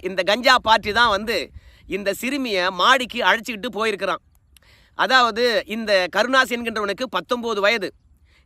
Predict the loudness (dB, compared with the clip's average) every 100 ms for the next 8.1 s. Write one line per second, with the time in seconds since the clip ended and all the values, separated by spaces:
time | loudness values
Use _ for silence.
0 | -10 -6 0 2 2 2 0 2 2 2
1 | 0 0 0 -2 -6 -14 _ -10 -6 -6
2 | -4 -4 -2 -2 0 0 -2 -6 -10 -8
3 | -6 -4 -4 -4 2 4 4 2 2 0
4 | -2 _ -2 0 2 2 0 -4 -6 _
5 | _ _ 0 2 4 4 4 0 -2 -4
6 | 0 2 2 0 0 -6 -6 -6 -2 0
7 | 0 0 0 0 -2 -2 -2 -2 -2 -2
8 | -4